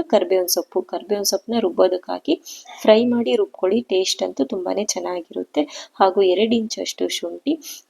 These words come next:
ಚಕ್ಕೆ, ಲವಂಗ, ಲವಂಗ ಒಂದ್ ಮೂರು ತಗೊಳ್ಳಿ, ಚಕ್ಕೆ ಸ್ವಲ್ಪ ಹೆಚ್ಚಾಗಿ ತಗೊಳ್ಳಿ, ಟೇಸ್ಟ್ ಚೆನ್ನಾಗಿರುತ್ತೆ. ಹಾಗೂ ಕಾಲ್ ಸ್ಪೂನ್ ಅಷ್ಟು ಗಸಗಸೆ ಹಾಗೂ ಒಂದರಿಂದ ಎರಡು ಸ್ಪೂನ್ ಅಷ್ಟು ಹುರುಗಡ್ಲೆ ಹಾಕೊಂತೀನಿ. ಹುರುಗಡ್ಲೆ ಹಾಕೋದ್ರಿಂದ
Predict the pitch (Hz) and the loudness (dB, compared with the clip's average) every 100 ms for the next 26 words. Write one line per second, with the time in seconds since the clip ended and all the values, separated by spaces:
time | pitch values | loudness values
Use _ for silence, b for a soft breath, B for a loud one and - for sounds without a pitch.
0 | - 220 226 247 240 196 180 180 190 190 | 0 2 2 0 2 0 -2 -2 0 0
1 | 196 214 254 247 214 196 196 - - 180 | 0 0 0 0 -2 -6 -10 -10 -4 -2
2 | - 185 302 B B _ - 208 - 269 | 0 0 0 B B _ 2 2 2 0
3 | 226 190 - 392 - _ _ _ _ _ | 0 -2 -4 -10 -12 _ _ _ _ _
4 | - 214 202 214 208 202 185 180 240 247 | -6 -2 2 4 4 2 2 4 2 2
5 | 180 180 - - 202 180 180 170 175 170 | 0 0 -2 -2 -2 -2 -2 0 0 -2
6 | - 247 226 175 330 403 B B _ 240 | -2 -2 -2 0 -2 -4 B B _ 2
7 | 233 233 - 220 196 - 226 214 170 - | 4 2 0 2 2 2 0 2 0 2
8 | 175 170 269 240 180 175 196 190 208 240 | -2 2 2 2 0 2 2 2 0 -2
9 | 247 247 196 190 190 - 190 180 170 - | 2 4 4 4 0 -2 -2 -2 -2 -2
10 | 254 254 339 339 320 339 339 330 - 330 | -2 0 0 0 -2 0 0 0 -4 -8
11 | 220 254 B B B - 226 233 262 262 | -6 -6 B B B 6 8 8 4 4
12 | 240 180 - 180 175 175 | 2 0 0 0 0 0